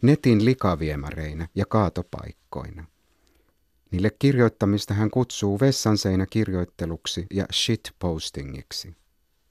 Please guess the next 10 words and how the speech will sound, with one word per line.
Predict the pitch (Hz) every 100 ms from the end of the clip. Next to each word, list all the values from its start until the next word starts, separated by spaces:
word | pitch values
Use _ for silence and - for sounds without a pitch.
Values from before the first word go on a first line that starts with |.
| _ _ _ _ _ _ _ _ _ _ _ _ _ _ _ _ _ _
Esitän | - 82 87 98
hänelle | 101 98 90
kysymyksiä | - 110 101 87 85 - - 113
ja | 135
hän | 143 131
vastaa | 76 71 - - -
niihin. | 90 87 78 85 _ _ _ _ _ _ _ _ _ _ _ _ -
Olisitko | 160 165 165 147
kirjoittanut | - 165 120 101 - 117 113
viestiäsi, | 127 113 - - 87 - 92